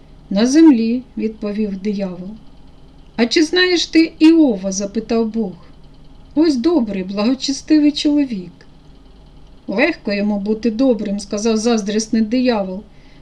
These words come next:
«коли ти дав йому і щастя, і багатство. Пошли на нього якесь горе, тоді він не буде молитися,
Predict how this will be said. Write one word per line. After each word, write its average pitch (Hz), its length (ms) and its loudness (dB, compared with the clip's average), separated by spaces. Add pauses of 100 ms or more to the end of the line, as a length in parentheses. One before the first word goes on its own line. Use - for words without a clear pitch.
«коли 330 200 4
ти 339 160 0
дав 311 260 4
йому 254 380 4
і 294 120 4
щастя, 254 680 -4
і 226 80 0
багатство. 240 800 -2 (720)
Пошли 294 420 4
на 214 160 -2
нього 226 220 2
якесь 233 380 0
горе, 262 480 0 (420)
тоді 269 260 2
він 359 180 2
не 370 100 2
буде 302 300 4
молитися, 202 840 2